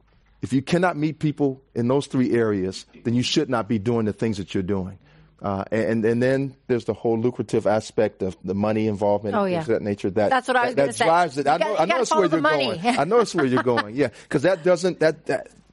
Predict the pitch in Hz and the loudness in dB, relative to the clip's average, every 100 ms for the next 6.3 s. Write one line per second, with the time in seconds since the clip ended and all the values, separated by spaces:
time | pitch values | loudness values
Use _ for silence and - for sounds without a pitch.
0 | - 101 151 139 139 127 143 147 101 143 | -10 0 0 2 0 2 -2 -4 -4 -2
1 | 139 117 110 - - 120 107 - - 160 | 0 0 0 -2 -2 -2 -2 -16 -6 -6
2 | 147 _ _ _ - 131 135 123 117 113 | -6 _ _ _ -2 2 2 2 0 0
3 | 107 104 - 120 131 117 110 123 135 127 | -2 -4 -6 0 0 0 0 0 -2 -6
4 | - 175 175 - - 120 107 110 113 107 | -8 -4 -4 -8 -2 0 2 2 0 0
5 | - 98 104 _ _ 127 113 123 139 131 | -2 -2 -4 _ _ 0 2 2 2 2
6 | 123 110 | 0 -4